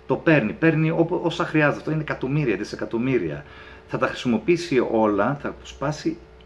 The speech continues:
ένα από αυτά, θα μείνει διφωσφορική αδενοσύνη και όταν έχει ο οργανισμός μόνο διφωσφορική αδενοσύνη, μιλάμε για το A D P,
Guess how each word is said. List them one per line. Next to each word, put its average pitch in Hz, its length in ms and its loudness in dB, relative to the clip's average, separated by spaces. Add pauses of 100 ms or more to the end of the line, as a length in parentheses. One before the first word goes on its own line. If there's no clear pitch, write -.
(420)
ένα 123 180 -2
από - 160 -6
αυτά, 110 520 -4
θα 113 80 -4
μείνει 127 220 -2
διφωσφορική 107 720 -4
αδενοσύνη 80 460 -6
και 127 60 -2
όταν 139 300 -2
έχει 131 140 -6
ο - 60 -12
οργανισμός 101 340 -8
μόνο 127 340 0
διφωσφορική 82 720 -8
αδενοσύνη, 113 580 -4 (400)
μιλάμε 117 300 0
για 110 120 2
το - 180 -4
A 113 180 4 (200)
D 151 180 4 (200)
P, 104 240 -2